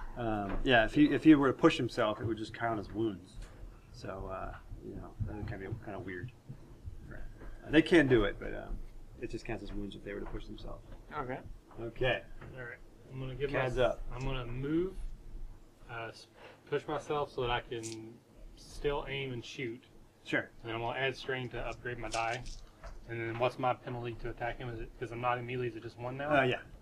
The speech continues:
Speaker 3: Son of a biscuit.
Speaker 1: Oh, you
Speaker 3: No,
Speaker 1: hit.
Speaker 3: I still hit.
Speaker 1: Yeah.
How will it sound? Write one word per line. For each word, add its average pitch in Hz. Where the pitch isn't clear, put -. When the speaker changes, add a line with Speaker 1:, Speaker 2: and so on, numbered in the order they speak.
Speaker 3:
Son -
of 156
a 113
biscuit. -
Speaker 1:
Oh, 156
you 170
Speaker 3:
No, 190
Speaker 1:
hit. 175
Speaker 3:
I 123
still 156
hit. 117
Speaker 1:
Yeah. 139